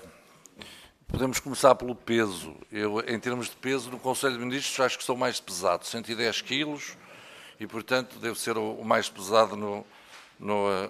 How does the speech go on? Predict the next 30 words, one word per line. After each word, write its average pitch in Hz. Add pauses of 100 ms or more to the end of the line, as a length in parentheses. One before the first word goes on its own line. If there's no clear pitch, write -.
no 101
Conselho, 95
no 95
Conselho 101
de 92
Ministros. -
Agora, 117
o, 127
eh, 117 (680)
o, 117
o 127
Ministério 147
da 131
Agricultura, 120 (800)
o, 123
o 131
Ministério 139
da 127
Agricultura, 104 (1300)
eh, 98
terá 110
de 95
reconhecer 113
que -
recebeu 107 (240)
as -
florestas, - (920)
o -
bem-estar 92
animal, 90